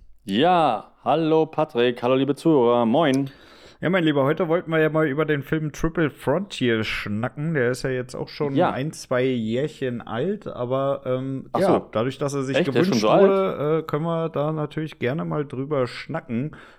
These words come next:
Speaker 2: Ähm, ich
Speaker 1: Ja.
Speaker 2: hab den tatsächlich vor ein paar Jahren, wo der rausgekommen ist, dann tatsächlich auch, äh, so ziemlich, äh, bei Release geschaut.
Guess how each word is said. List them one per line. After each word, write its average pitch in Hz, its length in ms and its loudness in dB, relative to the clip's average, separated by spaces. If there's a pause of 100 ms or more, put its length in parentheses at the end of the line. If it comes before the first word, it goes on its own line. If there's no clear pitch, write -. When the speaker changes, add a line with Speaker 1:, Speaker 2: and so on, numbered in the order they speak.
(140)
Speaker 2:
Ähm, 123 340 -4 (160)
ich - 120 -2
Speaker 1:
Ja. 92 80 2
Speaker 2:
hab 170 80 -2
den 151 120 -2
tatsächlich 147 480 -4
vor 131 220 -2
ein 117 260 -6
paar 123 240 -2
Jahren, 131 340 -2
wo 131 120 -4
der 117 280 -2 (160)
rausgekommen 143 680 -6
ist, 135 180 -14
dann 127 100 -8
tatsächlich 127 680 -12
auch, 117 280 -12
äh, 113 420 -4 (140)
so 113 100 -10
ziemlich, 143 480 -12
äh, 123 240 -6
bei 113 240 -6
Release 120 560 -8
geschaut. - 960 -8